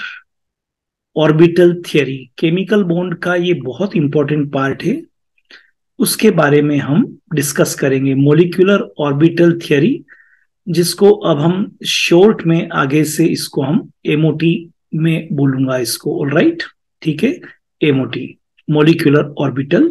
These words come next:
Theory। तो आज हम Molecular Orbital Theory पर focus करेंगे। अब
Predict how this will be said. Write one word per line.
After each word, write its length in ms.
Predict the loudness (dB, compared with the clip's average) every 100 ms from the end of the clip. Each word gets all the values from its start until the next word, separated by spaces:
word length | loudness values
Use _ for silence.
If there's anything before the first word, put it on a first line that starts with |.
| 0
Theory। 260 | -2 -2 -4 -12 _ -20 -20 -20 -20 -20 _ 4
तो 100 | 8 10 8 6 -4 0
आज 220 | 2 4
हम 280 | 4 2 0 _ -4
Molecular 540 | 2 4 4 4 2 2
Orbital 560 | 2 0 0 2 2 0
Theory 220 | 0 2
पर 180 | 0 -2
focus 420 | -4 -4 -4 -6
करेंगे। 420 | -2 0 0 0 -4 _ _ _ -20 -20 _ -4
अब 260 | -2 -2